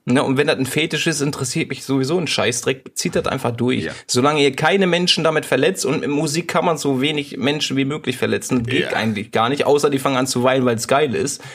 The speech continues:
Speaker 1: Hab ich auch schon ein paar Momente durch. Aber zieht einfach das durch, worauf ihr Bock habt.
Speaker 2: Ja.
Speaker 1: Und zeigt nicht mit dem Finger auf andere,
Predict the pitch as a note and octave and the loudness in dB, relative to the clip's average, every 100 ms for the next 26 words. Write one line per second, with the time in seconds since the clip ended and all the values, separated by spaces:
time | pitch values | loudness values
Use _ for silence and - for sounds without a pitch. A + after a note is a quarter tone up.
0 | - - A2+ C#3 C3 G#2+ G#2+ G2 A2 G#2+ | -8 -6 -2 0 0 0 0 0 0 0
1 | A2 G#2+ G2+ C3+ F3 - - - - - | -2 -2 -2 -2 -2 -14 -20 -20 -6 -2
2 | A#2 - - - - - D#3+ E3+ - D3+ | 0 -2 -10 -18 -12 -4 -2 0 0 2
3 | C#3 C#3+ C#3+ C3+ C3 B2+ A#2 A#2 A2+ A#2+ | 2 2 2 0 2 2 2 2 0 0
4 | C#3 F#2+ - - - D#2 - A2+ C3 D3 | 0 -4 -6 -12 -10 -6 -2 -2 0 0
5 | - D#3 D#3 C#3+ - D#3 D3 C3+ - D3 | 0 -2 0 0 0 0 0 0 0 0
6 | C#3+ C#3 | 2 2